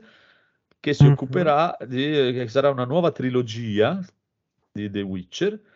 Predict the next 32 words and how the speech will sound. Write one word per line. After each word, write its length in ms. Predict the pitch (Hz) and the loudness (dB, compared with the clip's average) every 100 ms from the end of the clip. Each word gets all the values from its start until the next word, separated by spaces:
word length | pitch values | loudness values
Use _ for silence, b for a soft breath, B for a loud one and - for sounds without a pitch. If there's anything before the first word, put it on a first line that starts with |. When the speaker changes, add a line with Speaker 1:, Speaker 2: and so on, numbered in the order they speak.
| _ - | _ -18
Speaker 2:
Sì, 200 | - 107 | -12 -6
Speaker 1:
che 140 | 180 | -6
punta 400 | 269 208 131 - | -6 -4 -2 0
Speaker 2:
esatto. 20 | |
Speaker 1:
a 140 | - 131 | 0 0
estinguersi 1000 | 135 196 - 214 202 170 147 135 127 127 | 0 -4 -6 -8 -6 -2 -2 -4 -8 -10
in 180 | 143 139 | -10 -10
sei 320 | - 156 139 | -8 -6 -6
anni 500 | 151 110 90 85 85 | -6 -8 -10 -12 -14
dall'uscita 760 | 92 110 113 117 123 - 185 170 | -6 -4 -4 -6 -8 -6 -4 -2
di, 140 | 120 - | -4 -8
di 180 | 101 104 | -8 -2
The 160 | 98 | 0
Witcher 400 | 107 104 92 110 101 | 0 0 -2 -4 0
quattro. 680 | 107 104 107 107 104 110 110 | 2 4 2 0 -2 -2 -2
Ah, 460 | 92 95 151 147 | -2 0 2 2
ok. 200 | 147 127 107 | 0 0 0
Speaker 2:
Esattamente. 720 | 113 107 - - - 90 107 | 2 2 2 -2 -4 -4 -2
Speaker 1:
Ah, 800 | 110 120 135 135 131 131 127 113 | 0 0 -2 -4 -4 -4 -4 -4
ok, 260 | 104 113 | -4 -6
quindi 200 | 107 117 | -6 -6
Speaker 2:
Sì, 20 | 104 | -2
Speaker 1:
partendo 420 | 104 110 123 123 | -2 -2 -2 -2
Speaker 2:
sì, 20 | |
pre- 120 | 131 | 0
Speaker 1:
fra 140 | 117 95 | -2 -2
quattro 320 | 107 98 117 | -2 0 2
anni, 300 | 117 101 95 | 2 0 -6
tipo. 280 | 92 90 - - | -8 -10 -12 -16
Speaker 2:
Sì, 260 | - 113 107 | -10 -8 -6
praticamente 360 | 127 175 196 | 0 2 4
hanno 140 | 165 | 4